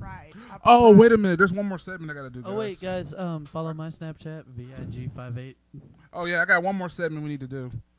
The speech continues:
Speaker 2: Um, so, um,
Speaker 3: I really
Speaker 2: we,
Speaker 3: do.
Speaker 2: o-, we've been doing this segment for a little bit called, um, a, um, interview with an Instagram model. And today, we have a Suicide Girl hopeful. Her name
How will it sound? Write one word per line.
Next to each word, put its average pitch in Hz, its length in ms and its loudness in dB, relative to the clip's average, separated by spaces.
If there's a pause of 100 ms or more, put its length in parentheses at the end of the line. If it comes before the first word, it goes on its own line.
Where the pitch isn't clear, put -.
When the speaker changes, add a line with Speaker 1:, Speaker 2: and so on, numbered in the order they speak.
(420)
Speaker 2:
Um, 143 560 -14 (340)
so, 190 500 -2
um, 175 460 -10
Speaker 3:
I 113 60 -20
really 113 140 -20
Speaker 2:
we, 214 120 -14
Speaker 3:
do. 240 80 -2
Speaker 2:
o-, 240 120 0
we've 214 160 -10
been 240 120 -12
doing 220 200 -8
this 185 120 -10
segment 190 520 -12
for 165 200 -20
a 156 40 -20
little 170 220 -20
bit 175 220 -20 (200)
called, 160 300 -12
um, 139 420 -12 (720)
a, 139 200 -14
um, 131 200 -10
interview 147 320 -10
with 139 120 -8
an 123 100 -14
Instagram 123 360 -16
model. 107 340 -16 (160)
And 131 80 -18
today, 147 440 -12 (300)
we 139 120 -12
have 139 120 -10
a 127 60 -10
Suicide 135 480 -14
Girl 123 180 -12
hopeful. 113 480 -16 (560)
Her 127 120 -16
name 135 360 -14